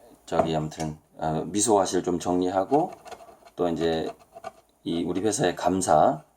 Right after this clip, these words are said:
맡아주실 장흥의 신홍훈 형님도 와 계시고, 어, 그래서 아침에 이제 커피 마시다가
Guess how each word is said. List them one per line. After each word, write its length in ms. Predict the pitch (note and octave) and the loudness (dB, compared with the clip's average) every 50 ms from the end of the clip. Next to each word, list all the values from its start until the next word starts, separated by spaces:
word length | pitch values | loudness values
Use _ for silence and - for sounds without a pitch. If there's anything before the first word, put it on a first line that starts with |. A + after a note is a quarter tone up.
| - F2 F2+ | -2 -2 0
맡아주실 600 | F2 E2 E2 - G2 E2 E2+ D#2 - - E2 D#2 D2+ | 0 0 0 0 -4 -4 -4 -6 -6 -4 -4 -4 -2
장흥의 380 | - F2 F2+ F#2 F2+ F2+ E2+ | -2 -2 0 2 2 0 -2
신홍훈 420 | E2 - C3 B2+ A#2+ A#2 G#2 F#2 F2+ | -2 -2 0 2 2 2 2 0 0
형님도 300 | F2 F2 E2+ D#2+ D2+ D#2 | -2 -2 -2 -2 -2 -2
와 100 | D2+ D#2+ | -2 -2
계시고, 520 | D#2+ D#2+ - D2+ C#2 D2 E2 A#2+ F3 - - - - _ _ _ _ _ - - _ _ _ _ _ _ _ _ _ _ _ _ _ - _ _ _ _ _ | -2 -6 -8 -8 -6 -4 -4 -4 -6 -8 -12 -20 -20 _ _ _ _ _ -20 -20 _ _ _ _ _ _ _ _ _ _ _ _ _ -20 _ _ _ _ _
어, 260 | - G#2 G2+ G2 G2 | -2 0 0 2 2
그래서 160 | G2 G2+ G2+ G2 | 2 2 4 4
아침에 260 | F2+ - - A#2 G#2 | 4 4 2 2 2
이제 120 | F#2+ G#2+ - | 0 0 -2
커피 220 | - D3 C#3 C3+ | -4 -4 0 4
마시다가 720 | A2+ F#2+ F2 - - E2+ F2 E2 - G#2+ A#2 B2+ - - | 4 4 4 4 2 0 0 2 4 2 2 2 0 -6